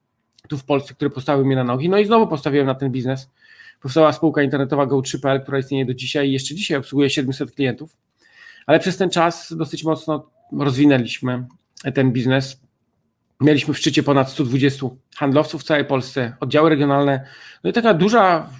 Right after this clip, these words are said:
manufaktura stron internetowych, usług pozycjonowania, usług hostingowych. No i to też ja byłem odpowiedzialny za dział handlowy, tworzyłem sieci handlowe, rekrutowałem ludzi, zakładałem oddziały.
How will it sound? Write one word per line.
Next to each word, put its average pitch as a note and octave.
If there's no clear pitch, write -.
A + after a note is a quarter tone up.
manufaktura D#3+
stron E3+
internetowych, C#3+
usług -
pozycjonowania, C#3+
usług C3
hostingowych. C3+
No D3
i F3
to F#3+
też -
ja F3
byłem F3+
odpowiedzialny D#3+
za C#3+
dział D3
handlowy, C#3
tworzyłem C3+
sieci C#3
handlowe, C3+
rekrutowałem C3+
ludzi, C#3+
zakładałem B2
oddziały. C3+